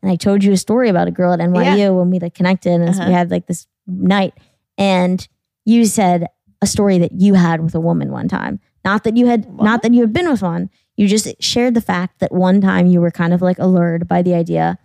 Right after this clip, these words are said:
Speaker 2: Oh,
Speaker 1: of
Speaker 2: yeah.
Speaker 1: dating a woman.
Speaker 2: But that wasn't in response to have I had, like, an
Speaker 1: No, no, no. It was,
Speaker 2: Glennon
Speaker 1: it was just
Speaker 2: Abby
Speaker 1: when I
Speaker 2: one.
Speaker 1: was like, "Have you ever been with a, have you ever
Speaker 2: Yeah,
Speaker 1: dated a woman?"
Speaker 2: yeah,
Speaker 1: 'Cause
Speaker 2: yeah.
Speaker 1: at that,
Speaker 2: The
Speaker 1: at that point
Speaker 2: conversation came up.
Speaker 1: Yeah, it was, like, a little more clear. And she
Speaker 2: Mm-hmm.
Speaker 1: wa-, you weren't like, "I'm open to, I'm down, I'm bi." You were like,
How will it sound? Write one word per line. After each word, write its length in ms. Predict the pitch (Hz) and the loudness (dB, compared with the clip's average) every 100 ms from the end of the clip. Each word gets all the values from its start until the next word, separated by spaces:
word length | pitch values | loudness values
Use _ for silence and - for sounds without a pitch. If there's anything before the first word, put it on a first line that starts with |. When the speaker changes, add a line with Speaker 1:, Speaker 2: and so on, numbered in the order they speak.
| - 285 | -4 0
Speaker 2:
Oh, 260 | 277 - | 2 0
Speaker 1:
of 60 | - | 0
Speaker 2:
yeah. 280 | 240 196 180 | 2 4 2
Speaker 1:
dating 100 | 190 | 2
a 80 | |
woman. 300 | 240 330 - - | 0 0 -2 -2
Speaker 2:
But 120 | 220 | 0
that 100 | 220 | 2
wasn't 240 | 240 220 | 2 2
in 100 | 175 | 0
response 400 | 165 - 170 160 | -2 -2 -4 -4
to 80 | 185 | -4
have 140 | 180 151 | -4 -4
I 80 | |
had, 260 | 156 170 151 | -4 -4 -4
like, 160 | 143 147 | -6 -6
an 220 | 220 202 | -12 -4
Speaker 1:
No, 180 | 233 233 | 0 2
no, 60 | 208 | 2
no. 200 | 165 101 | 0 -2
It 80 | - | 0
was, 160 | 220 214 | 0 0
Speaker 2:
Glennon 140 | - | 0
Speaker 1:
it 40 | 226 | 0
was 120 | 220 | 0
just 180 | 247 214 | 0 0
Speaker 2:
Abby 40 | |
Speaker 1:
when 100 | 214 | -2
I 20 | |
Speaker 2:
one. 60 | 202 | 0
Speaker 1:
was 100 | 196 | 0
like, 100 | 190 | 0
"Have 120 | 185 | 2
you 100 | 185 | 2
ever 100 | 196 | 2
been 100 | 196 | 4
with 120 | 190 185 | 2 2
a, 280 | 180 180 170 | 2 0 0
have 180 | 185 208 | -2 0
you 80 | 254 | 0
ever 180 | 254 214 | 0 0
Speaker 2:
Yeah, 140 | 185 | 0
Speaker 1:
dated 80 | 180 | 0
a 20 | |
woman?" 80 | 175 | -2
Speaker 2:
yeah, 180 | 156 120 | -2 0
Speaker 1:
'Cause 100 | 196 | -2
Speaker 2:
yeah. 40 | |
Speaker 1:
at 60 | 196 | -2
that, 200 | 202 196 | -4 -4
Speaker 2:
The 60 | 196 | -2
Speaker 1:
at 40 | |
that 0 | |
point 80 | 196 | 0
Speaker 2:
conversation 460 | 180 185 180 175 160 | 0 0 0 -2 -8
came 180 | 165 - | -12 -16
up. 120 | - - | -14 -2
Speaker 1:
Yeah, 140 | 190 | 0
it 40 | |
was, 100 | 220 | 2
like, 120 | 208 202 | 2 0
a 40 | |
little 220 | 208 214 | 0 2
more 200 | 202 190 | 2 2
clear. 380 | - 180 104 - _ _ - | -2 -6 -6 -10 _ _ 0
And 120 | 226 | 0
she 180 | 285 294 | 2 0
Speaker 2:
Mm-hmm. 40 | 269 | 0
Speaker 1:
wa-, 60 | |
you 140 | 254 269 | 2 0
weren't 160 | 294 | 0
like, 140 | 269 214 | -2 -2
"I'm 160 | 220 - | -2 -2
open 280 | 262 294 254 | -2 0 2
to, 140 | 226 | 2
I'm 200 | 220 240 | 4 4
down, 320 | 202 180 185 196 | 2 2 0 2
I'm 120 | 214 | 0
bi." 240 | 185 175 180 | 0 -2 0
You 120 | 196 | 2
were 80 | 196 | 2
like, 160 | 196 | 0